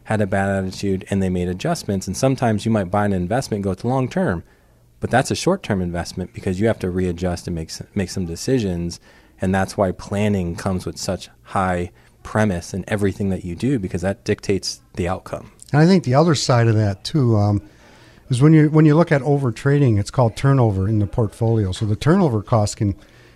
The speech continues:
Speaker 2: eat you alive if you're doing a lot. So let me give you an example. There was,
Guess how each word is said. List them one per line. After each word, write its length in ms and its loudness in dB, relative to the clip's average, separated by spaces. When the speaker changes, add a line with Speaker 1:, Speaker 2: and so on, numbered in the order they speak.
Speaker 2:
eat 240 2
you 100 6
alive 360 6
if 160 -2
you're 100 0
doing 300 4
a 140 2
lot. 260 0
So 100 -2
let 140 4
me 100 2
give 140 2
you 80 4
an 60 6
example. 520 2
There 180 4
was, 220 0